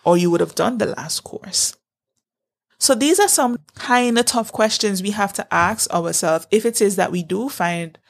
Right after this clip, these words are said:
ourselves feeling jealous and envious of a successful friend. It could be that there's some things that we need to change. There's some shifts that we need to make, some,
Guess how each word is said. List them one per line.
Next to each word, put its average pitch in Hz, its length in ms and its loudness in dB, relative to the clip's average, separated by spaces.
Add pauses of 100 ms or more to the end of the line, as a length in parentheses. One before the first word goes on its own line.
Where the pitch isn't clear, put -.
(380)
ourselves 175 520 4
feeling 170 440 -2
jealous - 720 -2 (180)
and 175 180 -8
envious 165 760 -4 (140)
of 175 120 0
a 180 80 0
successful 185 640 -2
friend. 156 540 -8 (840)
It 214 140 -4
could 320 420 -2
be 269 260 0
that 185 320 0 (280)
there's 214 300 2
some 220 200 2
things 254 460 -4
that 220 200 2
we 226 120 -4
need 196 240 -2
to 185 100 -6
change. 170 960 -2
There's 170 340 -2
some 165 180 -2
shifts - 500 0
that - 180 -8
we 185 80 -4
need 180 220 -4
to 180 100 -6
make, 160 480 -8
some, 160 340 -6